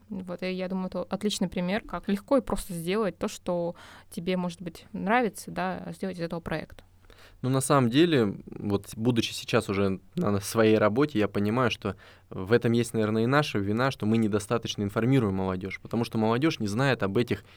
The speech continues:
Speaker 2: инструментах, которые доступны, которые интересны, и самое главное, они ресурсные. То есть это не просто,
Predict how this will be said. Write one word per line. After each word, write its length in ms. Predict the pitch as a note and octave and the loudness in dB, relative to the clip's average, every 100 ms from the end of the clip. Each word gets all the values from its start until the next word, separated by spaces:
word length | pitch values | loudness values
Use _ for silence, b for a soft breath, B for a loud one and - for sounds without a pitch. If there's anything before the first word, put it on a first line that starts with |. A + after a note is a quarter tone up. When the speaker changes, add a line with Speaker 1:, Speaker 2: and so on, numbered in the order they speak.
| B | B
Speaker 2:
инструментах, 840 | A2 G#2 - A2 B2+ E3+ C#3+ - - b b b | -4 -2 0 2 4 2 0 -6 -10 b b b
которые 340 | - - G#2+ G#2 | -10 0 2 4
доступны, 640 | G#2 - - D#3+ - F#2+ - b - | 4 2 2 2 0 -6 -6 b -14
которые 320 | - G#2 G#2 | -4 0 0
интересны, 560 | G2+ A2+ C#3+ D3 G2 | 0 2 2 2 -4
и 160 | - C#3+ | -8 -8
самое 320 | - A2 G#2 | -2 0 2
главное, 300 | A2 A#2+ G2 | 2 2 2
они 180 | G2+ A2+ | 2 2
ресурсные. 640 | G#2+ - C#3 - G#2 G2+ - B B B | 2 -2 -4 -4 -8 -10 -12 B B B
То 60 | G2+ | -8
есть 140 | - | -6
это 420 | - A2 G#2 G#2 | 0 2 4 4
не 120 | G#2+ G#2+ | 4 2
просто, 520 | - D#3+ - A2+ | 4 2 4 0